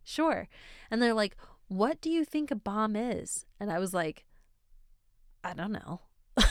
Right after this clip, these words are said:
And I was, like, the mastermind of this whole bomb squad. So all of my friends were, like, looking at me like, "Yeah, what is a bomb?" And I was just like,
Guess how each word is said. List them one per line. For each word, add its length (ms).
And 100
I 140
was, 120
like, 160
the 100
mastermind 760
of 80
this 160
whole 360
bomb 440
squad. 640
So 340
all 220
of 100
my 140
friends 320
were, 100
like, 160
looking 360
at 120
me 220
like, 220
"Yeah, 300
what 220
is 80
a 60
bomb?" 460
And 100
I 80
was 100
just 120
like, 180